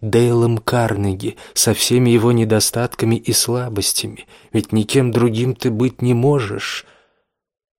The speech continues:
Наконец я отказался от иллюзии, что могу вместить в себе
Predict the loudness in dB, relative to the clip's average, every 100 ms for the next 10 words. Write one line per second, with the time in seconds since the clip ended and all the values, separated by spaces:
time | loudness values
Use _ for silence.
0 | _ _ _ -8 -6 -2 0 0 -2 0
1 | 0 -2 -6 -4 -2 0 0 2 0 0
2 | -2 -4 -6 -4 -2 0 0 0 0 0
3 | 0 -2 -2 0 0 0 -2 0 -2 -2
4 | -6 -6 -6 -6 -4 0 0